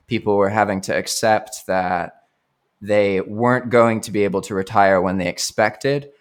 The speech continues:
or they weren't going to be able to retire where they wanted to, or as close to their other family as they wanted to. This is sort of the reality of,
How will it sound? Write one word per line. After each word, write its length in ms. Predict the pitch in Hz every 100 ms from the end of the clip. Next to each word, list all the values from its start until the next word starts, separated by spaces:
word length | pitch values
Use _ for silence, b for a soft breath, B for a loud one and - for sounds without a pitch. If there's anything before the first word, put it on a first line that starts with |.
| b b -
or 340 | 117 113 117
they 160 | 107 104
weren't 320 | 107 117 117
going 260 | 113 110 110
to 120 | 101
be 120 | 104
able 160 | 101 104
to 140 | 104
retire 760 | 95 - 110 98 95 92 90 -
where 260 | 101 98
they 140 | 90 82
wanted 560 | 87 92 110 - 117
to, 420 | - 127 117 117 - b b
or 160 | 107
as 140 | 101 -
close 340 | - 110 -
to 80 | 107
their 340 | 95 90 92 -
other 300 | 104 104 95
family 720 | - 110 110 113 113 110 107
as 180 | 104
they 140 | 101 104
wanted 460 | 104 104 104 101
to. 340 | - 107 101 98 _ _ _
This 180 | 127 120
is 160 | 135 -
sort 220 | 135 123
of 160 | 110
the 100 | 107
reality 800 | 101 98 95 98 104 101 95 92
of, 340 | 90 90 -